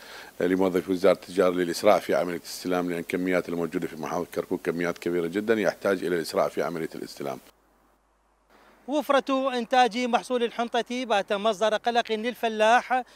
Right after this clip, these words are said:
Speaker 2: في حال تأخر استلام محصوله من قبل المراكز التسويقية. تقلبات المناخ والحرائق يراها مراقبون أخطارا تهدد الأمن الاقتصادي القومي.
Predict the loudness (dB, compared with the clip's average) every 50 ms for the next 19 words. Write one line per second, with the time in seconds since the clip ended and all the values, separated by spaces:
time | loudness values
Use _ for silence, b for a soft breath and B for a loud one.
0 | B B B -10 -6 -4 -2 0 0 0 0 0 0 -2 -4 -2 0 0 0 0
1 | 0 -2 -2 -4 -6 -8 -6 -4 -2 0 0 0 -2 -2 -4 -4 -4 -2 -2 -2
2 | -2 -2 -4 -4 -4 -4 -6 b b b b b -6 -4 -4 -4 -4 -2 0 0
3 | 0 0 0 0 0 0 0 0 2 2 2 0 -2 -4 -8 -6 -4 -4 -4 -4
4 | -4 -4 -4 -4 -4 -4 -4 -4 -4 -6 -8 _ b b b b b -2 -2 -2
5 | 0 0 0 0 0 0 2 2 2 0 -2 -4 -4 -4 -4 -2 -2 0 0 0
6 | -2 -2 0 0 0 2 2 2 2 2 4 4 2 2 2 2 2 2 2 0
7 | -2 B B B B B 2 2 4 6 6 4 4 4 4 4 6 6 6 4
8 | 2 0 2 2 2 2 2 0 0 4 6 8 8 8 8 4 2 -2 -6 -8
9 | -10 b b b b b -4 0 2 2 2 2 0 -2 -2 0 0 2 0 0
10 | -4 b b b b -2 0 2 2 2 2 4 4 2 2 2 0 0 4 4
11 | 4 4 2 2 0 0 0 2 0 0 0 0 -2 -6 -8 -10 -12